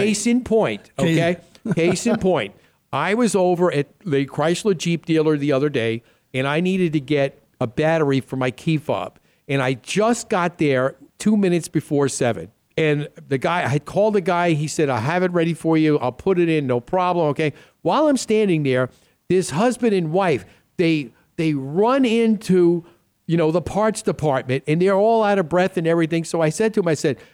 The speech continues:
Speaker 1: "So you're a, you're on a, you're on a tight time schedule too. You just barely made it like I did." She said, "Yeah." Then she begins to tell me the story about, "Well, you know, I got a brand new car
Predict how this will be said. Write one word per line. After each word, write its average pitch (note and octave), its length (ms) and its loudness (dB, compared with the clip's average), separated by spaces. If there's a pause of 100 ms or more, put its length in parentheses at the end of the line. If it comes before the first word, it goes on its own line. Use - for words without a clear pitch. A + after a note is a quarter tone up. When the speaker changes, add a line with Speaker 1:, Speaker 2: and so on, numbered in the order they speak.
(140)
Speaker 1:
"So - 120 -4
you're G3+ 380 2
a, D#3 120 -2
you're G#3 220 2
on F3+ 180 2
a, D3 200 2 (520)
you're B3 240 2
on F#3+ 100 2
a E3+ 60 0
tight E3 300 -2
time E3 200 0
schedule D#3 380 0
too. G#3 180 -2
You D3+ 160 -2
just D#3 240 -4
barely E3 360 0
made F3+ 220 0
it E3+ 100 -2
like D#3+ 180 -2
I A3 160 0
did." C#3+ 240 -4 (240)
She - 160 -6
said, F3 240 -2
"Yeah." G3+ 220 0 (220)
Then G#3+ 120 0
she A#3+ 140 0
begins A#3+ 400 0
to G#3 80 -10
tell G#3 200 0
me G3 120 2
the F#3+ 100 0
story F#3+ 380 0
about, D3+ 340 0 (400)
"Well, E3+ 100 2
you F#3 140 2
know, G3+ 180 2
I D#3 120 -2
got F3 160 -2
a D3 40 -4
brand G#3+ 380 0
new A3 100 2
car D#3+ 600 0